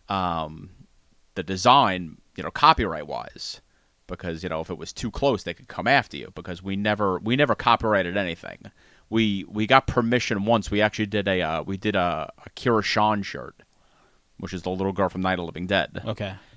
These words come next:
Speaker 1: And, uh, we contacted her. I think we emailed her or something. And, uh, I think all that she wanted was,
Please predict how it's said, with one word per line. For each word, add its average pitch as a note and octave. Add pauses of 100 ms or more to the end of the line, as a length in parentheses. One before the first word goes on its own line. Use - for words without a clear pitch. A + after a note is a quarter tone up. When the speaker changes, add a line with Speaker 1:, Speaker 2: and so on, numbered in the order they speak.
(120)
Speaker 1:
And, F2
uh, E2
we F#2
contacted A2
her. G#2
I E2+
think G2
we F2
emailed G2
her F2+
or E2
something. D#2 (640)
And, F2
uh, E2 (180)
I G#2
think C3+
all A#2+
that C3+
she -
wanted G#2+
was, F#2+